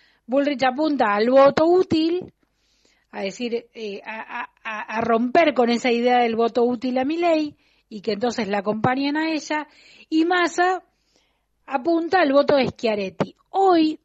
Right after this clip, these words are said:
abro un paréntesis, también tuvo, ayer, perdón, también tuvo un, em, un dato particular. Bullrich llam-, le pidió a, a,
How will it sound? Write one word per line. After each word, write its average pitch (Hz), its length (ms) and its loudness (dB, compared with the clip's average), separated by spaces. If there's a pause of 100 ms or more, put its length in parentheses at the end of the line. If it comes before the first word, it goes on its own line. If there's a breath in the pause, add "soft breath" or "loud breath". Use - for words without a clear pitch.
(300)
abro 247 240 0
un 254 100 -4
paréntesis, 254 720 -4
también 294 520 -4
tuvo, 311 540 0 (140 soft breath)
ayer, 233 380 0
perdón, 269 420 -4 (360 soft breath)
también 285 340 0
tuvo 330 400 2
un, 277 320 -4
em, 214 760 -6 (680 soft breath)
un 269 140 -2
dato 320 320 2
particular. 233 720 0
Bullrich 320 640 -4
llam-, 240 440 -4
le 226 200 0
pidió 294 400 2
a, 262 260 0
a, 233 260 -4